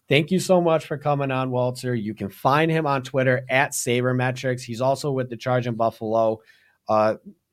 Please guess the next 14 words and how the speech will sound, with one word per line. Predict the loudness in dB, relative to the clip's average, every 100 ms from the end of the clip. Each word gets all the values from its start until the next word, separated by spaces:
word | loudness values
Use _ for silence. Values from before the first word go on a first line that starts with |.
| _
we, | -4 -2 0
I | 0
really | 2 4 4 4
appreciate | 0 -4 0 2
you | 2 2
coming | 0 -2 0
on | 2 0
this | 0 -2 -2
week. | -4 -6 -8 _ -6
July | 0 4 6 6
third, | 4 0 2 0 -2 -8 _ -10
ten | -4 0
A | 0 2
M, | 2 0 -2